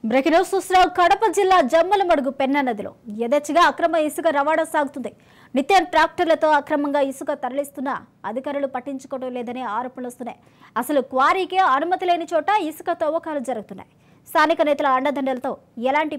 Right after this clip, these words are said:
పర్మిషన్లు అవసరం లేకుండా ఇసుక అక్రమ రవాణాను కొనసాగిస్తూ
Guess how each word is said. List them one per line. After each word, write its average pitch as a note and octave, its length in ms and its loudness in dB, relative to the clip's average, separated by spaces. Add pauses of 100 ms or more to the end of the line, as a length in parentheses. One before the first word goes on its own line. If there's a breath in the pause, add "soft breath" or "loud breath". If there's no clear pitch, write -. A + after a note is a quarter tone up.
(120)
పర్మిషన్లు D#4 560 -4
అవసరం C4+ 440 -4
లేకుండా G3 260 -12 (360 soft breath)
ఇసుక D#4+ 280 -2 (160)
అక్రమ D#4+ 400 -2
రవాణాను C4+ 440 -4
కొనసాగిస్తూ C#4+ 500 -8